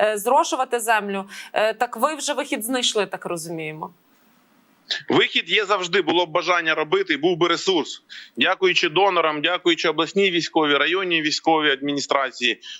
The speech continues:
Speaker 2: е, ресурс з'являється. От нам от сьогодні, е, ну, це я дійсно був особ-, вражений. Мені особисто позвонив очільник області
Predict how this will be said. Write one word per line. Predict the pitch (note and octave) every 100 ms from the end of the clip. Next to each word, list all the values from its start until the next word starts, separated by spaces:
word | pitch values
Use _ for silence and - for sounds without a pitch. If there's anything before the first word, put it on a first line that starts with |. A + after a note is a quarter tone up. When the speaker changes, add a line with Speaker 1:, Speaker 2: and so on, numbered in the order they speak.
| _
Speaker 2:
е, | A#2+ B2 B2 B2+
ресурс | D3+ - G#3+ D#3
з'являється. | D3 D#3+ E3+ E3 C3+ A2+ -
От | G#2
нам | D3+ E3+ D#3
от | -
сьогодні, | D3 F#3 E3 D#3
е, | C3 - - - B2 B2+ B2+ B2+ B2+ B2 B2
ну, | D3 E3
це | - D#3
я | D#3
дійсно | D3+ G3+ G3
був | E3+ E3
особ-, | D#3 F3 D3 C#3+ B2+
вражений. | E3+ F3 C#3+ C3 A#2
Мені | C3 E3 E3+
особисто | - D#3 E3+ D3
позвонив | C#3+ C#3 D#3 E3+
очільник | D#3 C#3 E3+ D#3+ D3
області | F3+ G3 F3 - D#3